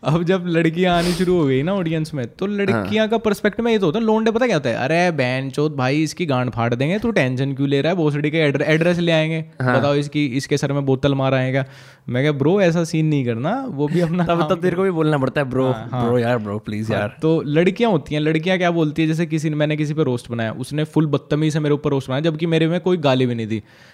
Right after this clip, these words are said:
Speaker 1: तो लड़की आएगी, कोई वीडियो शेयर करेंगी, ज़्यादातर बता रहा हूँ मैं लड़कियों का सीन शेयर करेंगी, मैं पढ़, देखता तो रहता हूँ मैसेज, मैसेज रिक्वेस्ट में, "Lakshya, you don't have to reply to this comeback।
Speaker 2: Yeah, Lakshya,
Speaker 1: Please,
Speaker 2: you are above this,
Speaker 1: हाँ,
Speaker 2: Lakshya।
Speaker 1: above this and फलान।" तो मैं सोचता हूँ कि भाई लड़कियों की सुन के चलोगे ना, तो at least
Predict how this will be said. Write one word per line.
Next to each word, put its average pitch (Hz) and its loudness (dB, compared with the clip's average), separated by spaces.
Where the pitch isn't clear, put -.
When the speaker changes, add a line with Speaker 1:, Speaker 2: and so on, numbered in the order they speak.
Speaker 1:
तो 135 2
लड़की 139 -2
आएगी, 127 2
कोई 127 0
वीडियो 127 0
शेयर 123 -2
करेंगी, 123 -2
ज़्यादातर 160 2
बता 131 2
रहा 123 2
हूँ 135 -2
मैं 139 0
लड़कियों 127 0
का 127 0
सीन 139 -4
शेयर 139 2
करेंगी, 135 2
मैं 156 0
पढ़, 151 0
देखता 165 0
तो 208 4
रहता 202 2
हूँ 196 2
मैसेज, 185 2
मैसेज 165 0
रिक्वेस्ट 160 0
में, 151 -2
"Lakshya, 147 2
you 147 0
don't 139 2
have 139 0
to 131 -6
reply 131 0
to 127 -6
this 131 -2
comeback। 123 -2
Speaker 2:
Yeah, 117 -2
Lakshya, 123 2
Speaker 1:
Please, 139 2
Speaker 2:
you 160 2
are 143 2
above 131 0
this, 131 0
Speaker 1:
हाँ, 120 2
Speaker 2:
Lakshya। 135 2
Speaker 1:
above 143 -2
this 135 -2
and 139 0
फलान।" 139 -2
तो 214 2
मैं 254 2
सोचता 151 0
हूँ 220 0
कि 247 -4
भाई 175 2
लड़कियों 185 2
की 220 0
सुन 208 0
के 220 4
चलोगे 170 2
ना, 220 2
तो 190 0
at 185 -4
least 208 0